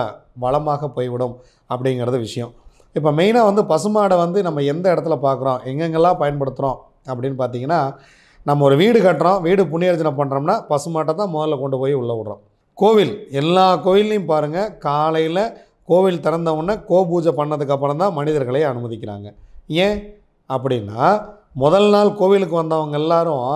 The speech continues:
அங்க தானே போய் ஊர்ல இருக்கிற பிரச்சனையெல்லாம் கொட்டுறோம். சுவாமிகிட்ட தானே போய் நமக்கு எத்தனை கஷ்டம்,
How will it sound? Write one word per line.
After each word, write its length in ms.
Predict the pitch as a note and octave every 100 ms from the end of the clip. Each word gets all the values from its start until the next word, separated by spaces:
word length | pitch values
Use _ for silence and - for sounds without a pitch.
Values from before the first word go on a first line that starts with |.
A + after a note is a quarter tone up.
| E3 E3 _ _ -
அங்க 160 | D3+ F3+
தானே 140 | G3+ G3
போய் 180 | F3+ F3
ஊர்ல 200 | G3 G3
இருக்கிற 200 | F#3 E3+ D3+
பிரச்சனையெல்லாம் 580 | D#3+ E3+ D#3+ E3+ F3 D3+
கொட்டுறோம். 380 | B2+ C3+ C#3 A#2 - _ _ _ _ _ _ _ _ _ _ -
சுவாமிகிட்ட 380 | C#3+ D3+ C3+ C3
தானே 120 | D#3 C#3+
போய் 180 | D3 D3+ E3 - _
நமக்கு 280 | C3 C3+ B2
எத்தனை 220 | C3 C#3 C3
கஷ்டம், 460 | C#3 C3+ D3+ C#3